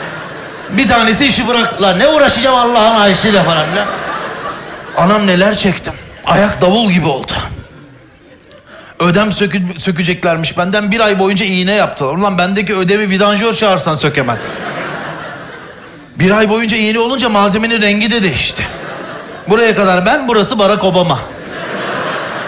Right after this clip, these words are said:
O iğne olmak da ne fena bir şeymiş. Onu unutmuşum ben.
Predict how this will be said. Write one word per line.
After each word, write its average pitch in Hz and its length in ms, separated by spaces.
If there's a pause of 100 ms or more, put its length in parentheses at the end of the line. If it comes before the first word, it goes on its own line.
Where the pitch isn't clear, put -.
(1200)
O 165 120
iğne 180 260
olmak 220 380
da 214 60
ne 226 120
fena 254 360
bir 226 40
şeymiş. 196 380
Onu 202 180
unutmuşum 226 600
ben. 147 120